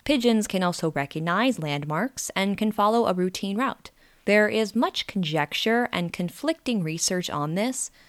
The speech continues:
but it remains true that pigeons are experts at long-distance homing. Using pigeons to carry messages was therefore a highly efficient and useful tool.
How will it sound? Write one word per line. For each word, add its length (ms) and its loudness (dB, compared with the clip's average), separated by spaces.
but 120 0
it 120 0
remains 600 4
true 320 0
that 180 -2
pigeons 600 0
are 320 -4
experts 720 -2
at 180 0
long-distance 880 -2
homing. 480 -6
Using 480 6
pigeons 480 2
to 140 -2
carry 320 0
messages 840 -4
was 200 2
therefore 720 2
a 140 -2
highly 640 0
efficient 640 -6
and 200 -6
useful 380 -4
tool. 480 -6